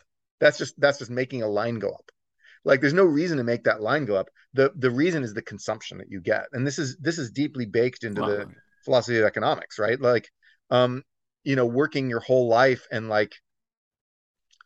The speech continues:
Speaker 1: you know, s-, like, like, slaving away your whole life and, like, s-, socking away your pennies and, like, die,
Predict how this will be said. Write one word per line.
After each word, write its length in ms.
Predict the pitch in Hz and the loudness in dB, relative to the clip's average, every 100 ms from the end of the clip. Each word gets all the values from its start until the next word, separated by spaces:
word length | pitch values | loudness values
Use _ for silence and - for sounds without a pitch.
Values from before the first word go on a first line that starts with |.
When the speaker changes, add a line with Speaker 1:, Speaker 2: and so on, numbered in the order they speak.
| _ _ _ _ | _ _ _ _
Speaker 1:
you 160 | 143 131 | 0 6
know, 160 | 110 | 6
s-, 200 | 117 - - | 6 -2 -10
like, 400 | 156 117 113 104 _ | 0 4 6 4 _
like, 320 | 123 107 101 - | 2 2 2 -4
slaving 340 | 139 123 120 | -2 -2 -2
away 540 | 117 113 107 107 107 _ | 0 4 4 2 -2 _
your 120 | 113 | -8
whole 220 | 101 120 107 | 2 2 4
life 320 | 104 104 - | 4 2 0
and, 120 | 113 104 | -8 -4
like, 180 | 98 - | -4 -6
s-, 260 | - - - | -12 -14 -12
socking 360 | - 123 131 113 | -4 -4 -2 -2
away 100 | 107 | -2
your 100 | 101 | 0
pennies 380 | 131 127 104 | -2 -2 -4
and, 200 | 104 107 | -6 -4
like, 220 | 107 104 - - - _ - | -2 -2 -6 -20 -20 _ -2
die, 300 | 113 117 | 2 2